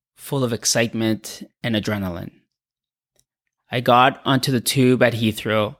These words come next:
traveling into central London. Then two guys got on board, a same-sex couple. And it made such a huge impression on me.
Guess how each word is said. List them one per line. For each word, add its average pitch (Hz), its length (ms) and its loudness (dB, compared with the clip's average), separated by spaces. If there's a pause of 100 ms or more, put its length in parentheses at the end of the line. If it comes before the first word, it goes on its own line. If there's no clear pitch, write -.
(100)
traveling 113 600 -4
into 101 200 -8
central 107 440 -4
London. 98 480 -8 (1400)
Then 165 240 0
two 208 200 0
guys 113 340 2
got 104 160 -2
on 110 140 -2
board, 117 400 -4 (760)
a 117 120 -10
same-sex 147 580 2
couple. - 480 -8 (1300)
And 147 140 0
it 156 80 2
made 190 380 2
such - 320 0
a 151 60 2
huge 185 580 2
impression 127 540 0
on 98 180 -6
me. 92 240 -12